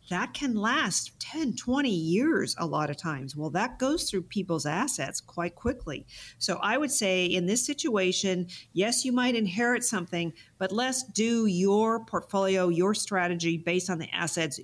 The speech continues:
you own. And then if you inherit something, hallelujah, we will, uh, diversify those assets and create, uh, the mass proprietary process for those assets.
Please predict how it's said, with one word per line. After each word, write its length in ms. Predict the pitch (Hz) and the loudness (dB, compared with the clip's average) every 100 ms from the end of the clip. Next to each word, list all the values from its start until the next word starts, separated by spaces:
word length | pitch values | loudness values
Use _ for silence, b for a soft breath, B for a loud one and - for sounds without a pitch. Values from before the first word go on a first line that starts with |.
| - | -10
you 380 | 143 160 190 - | -2 2 4 2
own. 340 | 143 - - - | -2 -6 -12 -10
And 160 | 175 175 | -4 0
then 140 | 185 | 0
if 140 | 190 214 | -2 0
you 120 | 214 | 0
inherit 440 | 202 247 285 277 | 2 2 2 2
something, 500 | - 240 240 233 220 - - - | 0 -2 -2 -2 -2 -10 -20 -8
hallelujah, 800 | 185 202 220 196 185 180 170 170 B B | -2 0 2 4 4 4 2 -2 B B
we 180 | 170 190 | 2 4
will, 400 | 185 185 180 - | 4 4 4 0
uh, 180 | 185 165 | 0 0
diversify 580 | 156 156 175 185 170 156 | 0 0 0 0 0 0
those 260 | 160 175 175 | 2 2 2
assets 480 | 160 156 151 139 | 0 0 -2 -2
and 180 | 156 143 | -4 -6
create, 480 | - 165 165 156 - B B 151 | -2 0 2 0 -4 B B -2
uh, 180 | 147 - - | -2 -4 -8
the 140 | 151 | -4
mass 280 | 151 156 160 | -2 0 -2
proprietary 540 | - 160 156 165 151 151 | -2 -4 -4 -2 -2 -2
process 420 | 151 147 139 139 | -4 -4 -4 -6
for 160 | - 143 | -8 -2
those 300 | 170 175 151 | 2 4 2
assets. 480 | 143 - - - | 0 -2 -4 -6